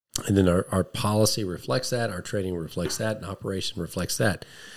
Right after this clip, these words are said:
And we have to remember this is a flexible <laughs> job because legislation is gonna change based on public policy and people, and that changes those four layers I just described.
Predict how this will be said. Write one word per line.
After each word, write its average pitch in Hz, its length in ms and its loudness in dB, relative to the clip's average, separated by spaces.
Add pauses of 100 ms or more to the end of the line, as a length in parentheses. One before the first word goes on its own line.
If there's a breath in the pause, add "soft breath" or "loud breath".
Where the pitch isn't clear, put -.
(580 loud breath)
And 92 100 -2
we 95 160 4
have 107 180 4
to 117 80 2
remember 113 280 6
this 98 200 0
is 98 100 -4
a 98 40 -2
flexible 135 540 -6
<laughs> - 20 -8
job 123 520 0
because 92 440 -2
legislation 104 760 2
is 98 160 0
gonna 92 180 2
change 127 460 6
based 95 220 0
on 90 80 0
public 101 320 0
policy 98 440 -2
and 82 100 -6
people, 131 460 0 (720 loud breath)
and 95 420 2 (300)
that 104 260 0
changes 101 460 -2
those 98 220 0
four 98 280 6
layers 90 360 4
I 82 100 0
just - 220 -4
described. - 500 -4